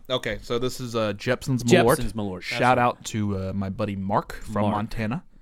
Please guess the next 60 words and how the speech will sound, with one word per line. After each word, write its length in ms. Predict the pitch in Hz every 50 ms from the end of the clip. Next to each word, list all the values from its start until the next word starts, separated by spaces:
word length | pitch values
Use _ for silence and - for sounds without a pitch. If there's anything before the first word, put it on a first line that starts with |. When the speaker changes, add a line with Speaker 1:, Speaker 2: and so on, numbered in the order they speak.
| - - - -
Speaker 1:
He 180 | - 127 123
has 160 | 123 117 110 110
given 300 | 101 110 123 120 123 123
us 120 | 117 101
a 80 | 98 110
Speaker 2:
Montana. 140 | 107 107 98
Speaker 1:
actual 500 | 117 117 - - 123 117 110 107 104 101
thing 240 | - - 131 127 139
for 120 | - - 104
our 80 | 107
segment, 340 | 104 - 147 143 127 123 -
so 80 | - 117
anytime 220 | 117 113 117 113
we 40 | 110
have 60 | 104 101
a 40 |
guest 300 | 101 110 113 131 - -
now. 200 | 101 92 101 127 - - - - - - - _ _ _ _ _ - - -
Speaker 2:
They 140 | 147 131 131
have 120 | 156 160
to 60 | 151 151
do 120 | 160 151
half. 260 | - - 175 180 - - - - - - -
We 80 | 190 202
can't 160 | - 285 269
even 160 | 269 240 220
make 100 | 208 196
them 100 | 208 180
do 100 | 165 139
whole 220 | - - 151 131 117
shots. 220 | - - - -
Speaker 1:
Right, 220 | 120 123 117 98 - -
Speaker 2:
This 100 | - 170
is 60 | 175
how 120 | 214 214 208
Speaker 1:
exactly. 80 | 151 131
Speaker 2:
bad 220 | 147 139 127 -
this 160 | - - -
is. 320 | 95 85 - - - - -
And, 140 | 135 143 143
like, 200 | 143 135 131 - - - -
I 120 | 139 170
did 180 | 185 180 185 156
a 40 | 139 120
half. 180 | 135 131 117 -
That's 240 | 110 113 127 - -
a 20 | 95 - - _
big 220 | 120 113 110 101
half 180 | 110 110 101 -
shot 320 | - - 113 98 90 - -
there. 180 | 110 95 90
Holy 360 | 101 127 135 117 95 90 90 -
Christ. 580 | - - - - - 110 120 113 92 - - - - - -
Speaker 1:
Jesus. 480 | - - - - 110 104 101 101 101 -
Speaker 2:
Feel 160 | - 170 151
bad 320 | 127 113 127 139 151 139 120
for 220 | - - 107 98
you. 300 | 92 95 110 143 151 117
Speaker 1:
Fucking 200 | 95 151 135 127 - - - -
baby! 480 | 202 220 311 359 370 - 240 - 170